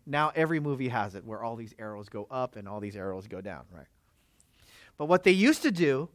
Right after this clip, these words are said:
is, uh, they would wrap it in cloth, and the cloth would be soaked in pitch or tar, and then they would light it.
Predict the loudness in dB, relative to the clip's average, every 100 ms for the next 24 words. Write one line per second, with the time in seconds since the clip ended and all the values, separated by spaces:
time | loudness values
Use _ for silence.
0 | _ _ _ _ _ _ _ 0 2 2
1 | -2 0 2 2 0 0 0 -4 2 6
2 | 8 8 6 6 -4 -6 0 4 4 0
3 | -12 -20 _ _ _ _ _ _ _ _
4 | -8 -6 -6 -4 6 6 6 -2 -4 -2
5 | -2 -4 -10 _ _ -10 4 4 4 -6
6 | -6 -6 -6 -6 -14 -14 -6 -6 -6 -14
7 | _ _ _ _ _ _ -8 -2 0 0
8 | 0 0 2 4 4 2 -8